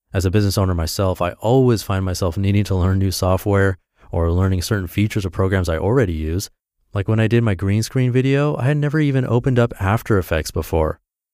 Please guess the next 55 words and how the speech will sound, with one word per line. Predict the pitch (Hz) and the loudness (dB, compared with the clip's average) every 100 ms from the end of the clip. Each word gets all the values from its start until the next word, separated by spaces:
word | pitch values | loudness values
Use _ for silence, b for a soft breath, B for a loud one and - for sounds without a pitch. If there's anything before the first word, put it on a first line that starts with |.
| _ _ | _ _
I | 110 | -4
checked | - 113 117 | -2 0 2
out | 107 | 0
LinkedIn | 98 110 120 98 | 0 0 0 0
Learning's | 98 107 98 | 2 0 -2
course | - 104 110 127 | -2 0 2 2
on | 120 127 | 2 2
it, | 135 | 0
and | 101 98 | 0 -2
it | |
would | 95 107 | 0 0
have | - | 0
saved | 104 104 | -2 0
me | 98 | 0
so | 92 - 117 120 | -2 -4 0 2
much | 139 131 - | 2 0 0
time. | 117 107 120 139 151 - - | 0 2 2 0 -4 -6 -8
It's | 87 | -4
great | - 113 117 | 2 2 2
because | 113 104 | 0 -2
you | 98 | -2
can | 90 | -4
skip | - - 104 | -2 -2 -2
to | - | -2
the | 90 | -4
sections | - 98 - 92 | 0 -2 0 0
you | 90 98 | 2 2
want | 98 101 | 2 0
to | |
learn | 82 87 101 | 0 0 2
about | 107 113 120 b b b | 2 2 0 b b b
and | 101 113 | 0 2
go | 110 | 2
at | 113 98 | 2 0
your | 90 | -2
own | 85 | -2
pace. | 78 85 80 - - _ _ _ | -2 -4 -4 -8 -16 _ _ _
There | 87 101 | -4 0
are | 113 | 2
no | 117 | 4
hidden | 107 117 110 | 2 0 0
charges | 113 107 110 | -2 0 0
or | 101 104 | 2 2
upsells. | 104 - 120 113 120 - b b | 0 0 0 0 0 -4 b b
Access | 110 110 120 104 | -4 -2 -2 -4
all | - 120 143 | -2 0 2
the | 151 | 0
courses | - 131 - 104 | -2 -4 -2 -2
you | 135 139 | 0 2
want, | 131 139 - | 2 0 0
all | 113 127 | 0 0
for | 151 135 | 0 0
one | 101 104 131 | 2 2 2
monthly | 117 107 110 95 | 2 0 -2 -4
price, | 90 90 92 95 | -4 -2 0 0